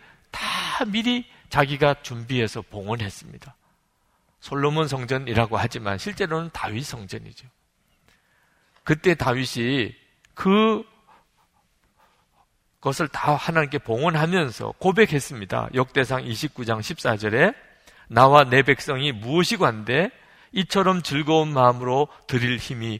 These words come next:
있었나이까? 모든 것이 주께로 말미암았사오니 우리가 주의 손에서 받은 것으로 주께 드렸을 뿐이니이다." 다윗은 그렇게 즐거웠어요. 하나님 앞에 드리는 것이.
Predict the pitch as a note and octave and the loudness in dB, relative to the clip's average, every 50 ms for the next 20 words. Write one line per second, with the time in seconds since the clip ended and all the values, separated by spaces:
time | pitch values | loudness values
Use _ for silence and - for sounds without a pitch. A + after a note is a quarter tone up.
0 | - _ _ - B2 - B2+ A#2+ G#2+ G#2 G2+ G2 F#2+ - - A#2+ A2 G#2+ G#2 G#2+ | -12 _ _ -10 -8 -6 -6 -6 -4 -4 -4 -4 -4 -6 -8 -8 -8 -8 -10 -12
1 | - _ _ _ _ - - - - A2+ A#2 C3 D3+ F3+ F3+ F#3+ A3+ G3+ F3+ D#3 | -16 _ _ _ _ -20 -20 -14 -6 -4 -2 2 2 2 0 0 -2 0 0 0
2 | C#3 - D#3+ C#3+ - - C3+ - - C#3+ C3 C#3+ C#3+ C#3 - - - _ G#2+ G#2+ | 0 0 -6 -8 -10 -12 -10 -4 -2 0 0 0 -2 -2 -4 -10 -16 _ 0 2
3 | G#2+ G#2+ G#2 A2 A2+ A#2+ A#2 A2 A2 G#2+ - - B2 A2 G2+ G2+ G#2+ C3 E3 A3+ | 2 2 2 2 2 2 2 4 2 -2 -2 -4 -6 -4 -4 -4 -4 -4 -4 -4
4 | C#4+ - _ _ _ _ _ _ A2+ A2+ A#2 G#2 A2+ A2 G2+ - - C3+ C3+ D3 | -6 -8 _ _ _ _ _ _ -4 -2 0 4 4 4 4 2 -2 0 2 2
5 | D3+ D3 - - D#3 D#3 D#3+ D3 - E3 E3+ E3+ - - - - - C#3 C3+ B2 | 2 2 0 -4 0 0 0 2 4 6 6 6 4 0 -8 -6 2 2 2 2
6 | D#3+ D#3+ D#3+ D3 D3 C3+ - - D#3+ F#3 G#3 G#3+ - - - _ - - D#3 D3 | 2 -2 0 0 0 0 0 -2 0 0 0 0 -2 -6 -16 _ -12 -12 -12 -12
7 | - - D3 D3 C3+ C#3+ C#3 - - - - - A#2 A2+ A2+ G#2 - B2+ A#2 A#2 | -10 -4 2 2 4 2 2 -2 -8 -16 -12 -6 -2 0 0 0 -2 -6 -8 -8
8 | - - G#2+ G#2+ G#2 G2+ G2+ F#2+ F2+ F#2+ - - - - - - - - _ _ | -10 -12 -10 -10 -8 -8 -10 -12 -14 -12 -10 -8 -8 -8 -8 -10 -12 -16 _ _
9 | _ _ _ _ _ _ _ _ _ _ _ _ _ _ _ _ - - A#2 A2 | _ _ _ _ _ _ _ _ _ _ _ _ _ _ _ _ -6 -4 -2 -2
10 | A#2 B2 - - C#3+ C3+ C#3 F#2 - G#2 F2+ - _ _ _ _ _ _ _ _ | -2 -2 -2 -2 -4 -4 -4 -8 -10 -12 -14 -18 _ _ _ _ _ _ _ _
11 | _ _ _ _ _ - - C4+ D4+ - - D4+ - - G#3+ A3+ B3+ B3+ D#4 E4 | _ _ _ _ _ -6 -2 -2 0 2 2 2 2 2 0 0 2 4 4 6
12 | D#4+ B3+ F#3 - - B2+ A2 G2+ G2 A2 C3+ C#3 C3+ A#2+ A2 G#2 G2 F#2 - G#2+ | 6 6 4 2 0 0 0 0 0 0 -2 -2 -2 -2 -2 -4 -6 -6 -6 -8
13 | F#2+ - B2 A#2+ B2+ B2 B2 A#2+ G#2 G2 G2+ G2 - - - A2+ | -8 -8 -8 -6 -6 -8 -8 -10 -12 -14 -16 -16 -18 -20 -20 -20